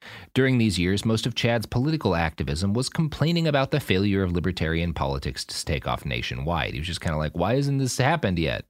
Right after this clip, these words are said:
Um, after years of this, he decided that, fuck it, he'd just go out and start his own settlement and live free. He spent years experimenting with different constructions methods in his off time.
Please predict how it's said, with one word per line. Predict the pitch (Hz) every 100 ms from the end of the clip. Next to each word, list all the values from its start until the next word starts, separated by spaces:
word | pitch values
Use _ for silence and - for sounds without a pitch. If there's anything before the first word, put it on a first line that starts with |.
| -
Um, | - 127 117 101 -
after | 139 -
years | 131 156 185
of | 139
this, | 87 78
he | -
decided | 110 107 120 117 117 98
that, | 90 -
fuck | - 156 -
it, | 92
he'd | 101 117
just | 127 113
go | 110 101
out | 90 95
and | 98
start | - - 110 98
his | 98
own | 87 113 117
settlement | 104 95 76 71 71 78
and | 104 85
live | 82 80
free. | - 127 98 - - _ _ _ _
He | 151
spent | - 202 175
years | 127 131 139 127
experimenting | 110 - 107 107 104
with | 95 90
different | 101 98 -
constructions | 85 - 92 - 90 92
methods | 85 76 82 76
in | 76
his | 76
off | 80 82
time. | - 69 64